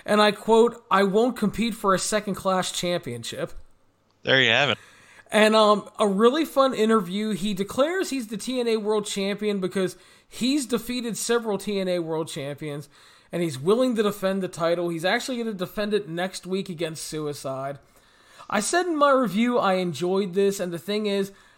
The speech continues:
Speaker 1: I think there's a lot of mileage out of it 'cause Moose does some good character work with it. And with the W W E recent releases, there are some new guys that are gonna be available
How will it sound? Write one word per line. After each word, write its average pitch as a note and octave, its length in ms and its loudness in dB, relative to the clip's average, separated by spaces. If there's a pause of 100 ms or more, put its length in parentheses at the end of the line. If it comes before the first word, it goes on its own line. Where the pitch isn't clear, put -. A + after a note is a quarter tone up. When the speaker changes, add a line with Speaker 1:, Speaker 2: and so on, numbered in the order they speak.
(140)
Speaker 1:
I F3+ 120 -2
think A3+ 260 -2
there's B3+ 180 0
a G#3 40 2
lot E3+ 320 2
of F3 80 0
mileage E3 600 -2
out F#3+ 200 2
of G#3 140 -2
it G#3 120 -2
'cause D#3 200 -6
Moose F3+ 320 -2
does B3 200 -4
some E3+ 200 -6
good D#3+ 200 -6
character E3 440 -4
work D3+ 320 -4
with D3+ 220 -8
it. D#3+ 200 -4 (560)
And G3 180 2
with A#3 220 2
the G3 140 2
W A#3+ 340 0
W A#3 260 0
E A3+ 200 0
recent F#3 400 -2
releases, E3+ 800 -4 (440)
there F#3 240 6
are F#3 160 8
some F3 300 0
new A#3 220 2
guys A#3 480 0
that G3+ 100 2
are G3 60 2
gonna F#3+ 160 2
be G3+ 160 2
available F3 840 0